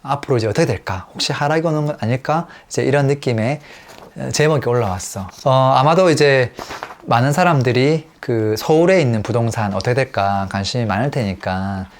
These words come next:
내가 한번 실질적으로 팩트가 어떤지 살펴봤거든.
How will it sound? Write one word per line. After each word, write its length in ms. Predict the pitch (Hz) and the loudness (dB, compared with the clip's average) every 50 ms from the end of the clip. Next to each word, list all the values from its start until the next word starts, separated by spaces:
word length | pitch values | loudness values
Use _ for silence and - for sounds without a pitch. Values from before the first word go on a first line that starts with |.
| - - _ | -20 -10 _
내가 200 | 123 117 127 127 | -2 -2 0 0
한번 480 | 123 117 107 120 117 117 117 113 113 113 - - - - | 0 0 0 0 0 2 0 0 -2 -4 -8 -14 -20 -6
실질적으로 760 | - - 180 - 196 190 180 156 131 107 107 101 113 117 117 | -4 -2 0 2 2 4 4 4 2 2 0 -2 -2 -2 -2
팩트가 380 | - 180 180 - 175 135 120 | -2 -4 -2 -2 -2 -2 -2
어떤지 440 | 101 95 - 117 117 104 - 107 104 | -2 -2 -2 -2 -2 -2 -2 -4 -2
살펴봤거든. 880 | - 151 151 - 139 127 131 123 - 113 95 98 92 92 95 92 90 82 | -2 -4 -4 -4 -4 -4 -4 -4 -6 -6 -6 -4 -4 -4 -4 -4 -6 -8